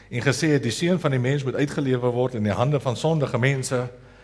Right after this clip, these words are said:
gekruisig word en op die derde dag opstaan." Toe hulle sy, toe het hulle sy woorde onthou en van die graf af teruggegaan en al hierdie dinge aan die elf en die ander vertel.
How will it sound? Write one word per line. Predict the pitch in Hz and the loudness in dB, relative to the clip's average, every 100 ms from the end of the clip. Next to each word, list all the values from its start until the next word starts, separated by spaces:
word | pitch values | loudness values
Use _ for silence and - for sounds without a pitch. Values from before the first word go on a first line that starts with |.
| - - - - - - | -20 -20 -20 -20 -18 -12
gekruisig | 113 165 185 185 156 | 2 6 6 4 2
word | 139 143 147 | 4 4 4
en | 131 | -2
op | 113 | -2
die | 117 | 0
derde | 110 120 135 | 4 4 4
dag | 120 113 117 | 2 0 -2
opstaan." | - - 113 101 104 104 - - - - - - - - - - - _ - - - - - - - | -6 -4 -4 -4 -8 -14 -20 -20 -20 -20 -20 -20 -20 -20 -20 -20 -20 _ -20 -20 -20 -20 -20 -20 -6
Toe | 120 | 0
hulle | 123 | 0
sy, | 123 123 | 0 -2
toe | 110 151 139 | -2 -2 -2
het | 135 | -2
hulle | 123 | -2
sy | 110 104 | -4 -4
woorde | 98 113 120 | 0 0 -2
onthou | 101 98 98 113 110 - - - - - - - - - - - - - - - | -4 -4 -4 -6 -10 -16 -20 -20 -20 -20 -20 -20 -20 -20 -20 -20 -20 -20 -20 -8
en | 123 | -4
van | 120 | -2
die | 113 | -2
graf | - 151 139 | -2 -2 -2
af | 117 110 - | -2 -4 -4
teruggegaan | 165 147 135 - 107 104 | -4 -2 -4 -2 -2 -2
en | 104 110 | -4 -4
al | 135 160 | -4 -2
hierdie | 147 113 | -2 -2
dinge | 107 110 | -2 -2
aan | 107 101 | -4 -6
die | 98 | -6
elf | 110 113 107 | -6 -6 -8
en | 101 | -8
die | 95 | -6
ander | 98 95 | -8 -8
vertel. | - - 92 | -8 -6 -6